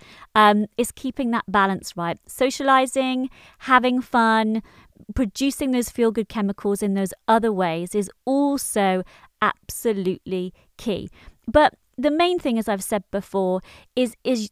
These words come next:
this is about taking you from a space and a place where you are being sort of used by your mind, really, uh, and, and it's controlling you and it's freaking you out because you're believing the n-,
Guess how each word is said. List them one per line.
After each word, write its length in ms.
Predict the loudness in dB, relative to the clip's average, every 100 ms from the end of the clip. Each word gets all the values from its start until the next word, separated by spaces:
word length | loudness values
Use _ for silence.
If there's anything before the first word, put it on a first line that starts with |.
| -4
this 200 | -4 -4
is 120 | -4
about 280 | -2 0 -2 -6
taking 520 | -10 -8 -8 -6 -4
you 160 | -2 -2
from 160 | -4
a 80 | -6
space 460 | -8 -4 -2 -4 -6
and 80 | -8
a 60 |
place 360 | -6 -4 -4 -4
where 200 | -4 -4
you 240 | -2 0
are 220 | 2 2 0 _ -20 -20 -20 _ -2
being 340 | 0 2 0
sort 160 | -4 -2
of 100 | -4 -4 -10
used 440 | -2 2 2 0
by 140 | -2 0
your 180 | 0
mind, 440 | 2 2 2 0 -2
really, 500 | -2 -2 -2 -6 -10 -14 -16 -2
uh, 240 | 2 2 0 -2
and, 260 | -4 -4 -2
and 140 | -2 -2
it's 140 | -6
controlling 480 | -8 -6 0 0 0
you 100 | -4 -4
and 100 | -8
it's 160 | -8 -20 -8
freaking 600 | -4 -2 -2 -4 -4 -2
you 120 | 0
out 180 | 0 -2
because 280 | -8 -6
you're 100 | -4
believing 1120 | -4 -4 -2 0 0 0 0 0 0 -2 -4 -8 -16 -20 -8
the 400 | 0 2 2 0
n-, 260 | 0 -2